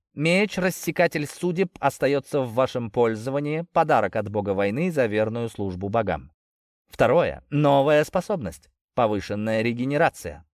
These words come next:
Теперь, чтобы убить вас, противнику придется порубить вас на куски».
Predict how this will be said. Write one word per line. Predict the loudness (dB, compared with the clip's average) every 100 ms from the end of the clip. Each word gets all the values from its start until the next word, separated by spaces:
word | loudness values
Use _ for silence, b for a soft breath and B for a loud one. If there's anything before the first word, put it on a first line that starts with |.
| _ _ _ _ -6
Теперь, | -2 2 2 2
чтобы | 0 0 2
убить | 0 0 0
вас, | 4 4 4
противнику | -2 -2 -2 -2 -2 -2
придется | -2 0 -2 0 -2
порубить | 2 2 2 0 0
вас | -2 0
на | -6
куски». | -8 -8 -10 -10